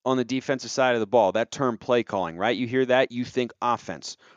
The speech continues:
right? And what play are you gonna call here? What play are you going to call there? Well, remember, every time the offense calls a play, the defense is calling a play too, right? It just, we talk about offense more than defense because offense is flashier, it's sexier, it's more attractive, it's stats, it's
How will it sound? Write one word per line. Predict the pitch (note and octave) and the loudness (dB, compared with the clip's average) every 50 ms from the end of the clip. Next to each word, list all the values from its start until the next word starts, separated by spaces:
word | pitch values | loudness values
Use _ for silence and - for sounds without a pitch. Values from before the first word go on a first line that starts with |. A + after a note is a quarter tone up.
| _ | _
right? | - G#2 A2+ A#2+ A#2 | 2 4 4 4 4
And | F#2+ G#2 | 2 2
what | A2 A#2 - | 2 0 2
play | - B2+ A#2+ B2 | 2 2 2 4
are | |
you | B2 A#2+ | 2 2
gonna | B2 A#2+ | 0 -2
call | A2 - A#2 A2+ | -2 0 0 0
here? | A2+ B2+ A#2+ F#2+ | 2 2 0 0
What | D#2+ E2+ E2 | -2 -4 -6
play | - - G#2 G#2+ | -4 0 0 2
are | A2+ | 2
you | A#2 | 2
going | A2+ B2 A#2 A2+ | 2 0 0 0
to | A2+ | 0
call | - B2 A2+ A2 | 0 0 2 2
there? | A2 A#2+ G#2 - - | 4 2 0 0 -2
Well, | - A2+ B2 A#2 - | -2 -2 -2 -2 -2
remember, | - A2+ A#2+ D#3 G3 F#3 A#2 D#2+ - _ _ _ _ - | -4 -2 0 2 2 2 0 -2 -4 _ _ _ _ -2
every | A#2+ C#3 D3 | -2 -2 2
time | - G#3+ G#3+ G#3+ | 2 2 4 4
the | F#3+ F#3+ G#3+ | 6 6 4
offense | A#3+ - F#3+ E3+ - | 4 4 2 0 2
calls | - D#3 D3 C#3+ | 2 2 2 2
a | D3 | 0
play, | - D#3+ D#3+ D3+ D3 D3+ - _ _ _ _ _ _ _ _ _ _ _ - | 2 4 6 6 6 4 2 _ _ _ _ _ _ _ _ _ _ _ -12
the | F2 | -4
defense | A#2+ G#3 C4+ D4 C#4 C#4 A#3 F3+ | 0 2 2 6 6 6 6 4
is | D#3+ | 2
calling | - - G#3 G3+ G3+ G3+ | 2 6 6 6 6 6
a | F#3+ - | 4 4
play | - G3+ G3 G3 | 4 4 4 4
too, | - - A#3+ A3+ B2+ - - - - _ _ _ _ | 6 6 6 6 6 4 0 -8 -20 _ _ _ _
right? | - B2+ D3+ F#3 - - | 4 6 6 6 6 2
It | D3 D#3 D3 | 0 -2 -2
just, | E3 G#3+ A#3 - - - | -2 -2 -2 -2 -4 -2
we | - D3+ D#3+ D#3 | 0 2 2 2
talk | - F3 F3 G3+ - | 4 2 2 2 2
about | G3+ E3+ F#3 F#3 F3+ | 2 4 4 4 6
offense | E3+ E3+ F3 E3+ - F3+ F3 E3 - E3 | 4 4 2 2 2 0 0 0 0 0
more | E3 E3+ F3 | 2 4 4
than | E3+ D#3+ B2 | 4 2 0
defense | A#2+ C#3+ F3+ - - G#3 G#3+ A3+ G#3+ - - - _ _ _ _ | -2 -2 -2 0 0 0 0 0 -2 -6 -10 -12 _ _ _ _
because | - C#3 D3 - D#3 C#3+ B2 A2+ A2+ - | -4 -2 2 4 4 4 4 2 0 0
offense | - D3 D3+ D3+ - E3+ D#3 D#3 - | 0 0 0 2 0 0 -2 -2 -4
is | C#3+ - | -8 -8
flashier, | - - C#3+ C#3+ D3+ D#3+ - - G3 G3 F#3+ - | -4 -2 -2 0 0 -2 -2 0 0 0 0 0
it's | A2 - - | -2 -4 -2
sexier, | - C3+ C#3 - - - F#3 F3+ F3+ | 0 0 0 0 -2 -2 0 0 0
it's | - - | 0 -2
more | A#2 A2+ G#2+ F#2 | -2 -2 -2 -2
attractive, | - - C#3 C3 D3+ E3 - F#3 F#3+ F3 | -2 -2 0 0 0 0 -2 -2 -2 -2
it's | B2+ - - - - | -2 -4 -6 -4 -2
stats, | - C3+ D3 F3 F3+ - - A#2 | -2 0 0 0 0 -2 -6 -10
it's | G2 - - - | -12 -12 -12 -16